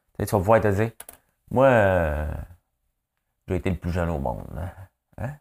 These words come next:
Tu pourrais être dans le livre Guinness. Tout le monde. Et moi, j'aimais ça lire le livre Guinness des records. Hein ? C'était vraiment juste, ça doit exister encore, là.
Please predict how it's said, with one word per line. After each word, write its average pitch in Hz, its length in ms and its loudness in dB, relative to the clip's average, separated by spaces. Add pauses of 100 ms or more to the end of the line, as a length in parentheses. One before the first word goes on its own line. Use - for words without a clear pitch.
(200)
Tu - 80 -20
pourrais 120 140 2
être 131 80 4
dans 117 120 4
le 120 60 2
livre 120 140 2
Guinness. 110 720 -4 (400)
Tout 156 80 0
le 151 60 2
monde. 101 260 0 (800)
Et 104 60 4
moi, 123 120 6
j'aimais 87 220 0
ça 92 160 -2
lire 85 240 -2
le 78 100 -2
livre 78 260 -4
Guinness 82 380 -4
des 73 100 -6
records. 73 440 -6
Hein ? 82 100 -12 (480)
C'était - 220 0
vraiment 82 400 -2
juste, 90 180 -8 (120)
ça - 100 -8
doit 123 160 2
exister 98 260 -4
encore, 82 380 -4
là. 117 180 -8